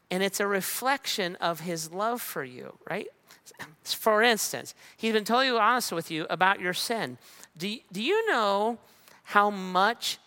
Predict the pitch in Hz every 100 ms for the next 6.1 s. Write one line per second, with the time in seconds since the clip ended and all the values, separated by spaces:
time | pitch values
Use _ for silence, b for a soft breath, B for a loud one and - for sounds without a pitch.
0 | _ 190 185 202 185 220 226 214 147 165
1 | 190 202 190 202 160 147 151 180 - 170
2 | 147 135 135 160 185 B B B B -
3 | 175 - 202 196 185 165 147 156 151 170
4 | 202 214 226 214 _ - 170 175 - 180
5 | 180 175 160 147 160 - 147 143 190 226